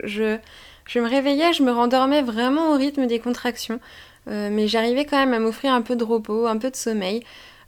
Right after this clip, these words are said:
Euh, je, voilà, je me disais simplement que quand le travail s'intensi-, enfin, serait plus intense, euh, je le sentirais et là, pour le coup, ça me réveillerait.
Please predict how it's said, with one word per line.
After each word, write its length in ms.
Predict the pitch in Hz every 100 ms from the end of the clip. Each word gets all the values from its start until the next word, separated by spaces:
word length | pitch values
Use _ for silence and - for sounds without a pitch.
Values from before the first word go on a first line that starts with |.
| -
Euh, 540 | 208 196 196 196 208 - - 190
je, 80 |
voilà, 220 | 202 196 196
je 100 | 208
me 80 |
disais 260 | 226 240 285
simplement 640 | 285 240 - 226 240 277
que 320 | 269 233 240
quand 200 | 247 262
le 60 | 262
travail 380 | - 254 254 254
s'intensi-, 520 | 254 233 226 226 - -
enfin, 240 | - 208
serait 220 | 190 - 262
plus 180 | 285
intense, 440 | 247 208 220 240 - - - - -
euh, 80 | 202
je 100 | 226
le 60 |
sentirais 680 | 269 285 262 220 214 240 240
et 40 |
là, 120 | 208 220
pour 140 | 220
le 60 | 202
coup, 120 | 233
ça 160 | -
me 80 | 208
réveillerait. 380 | 202 196 190 196